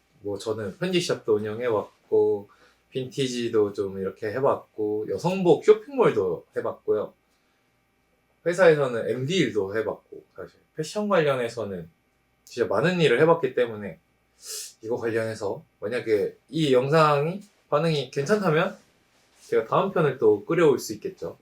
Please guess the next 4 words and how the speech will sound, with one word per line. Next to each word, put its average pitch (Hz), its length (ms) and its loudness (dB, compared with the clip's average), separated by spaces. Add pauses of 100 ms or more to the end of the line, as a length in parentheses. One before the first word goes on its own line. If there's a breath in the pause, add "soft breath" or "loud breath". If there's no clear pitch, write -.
(140)
네. 76 120 -20 (1500)
그래서 147 560 -2 (400)
기회가 175 360 2
되면은 143 720 -4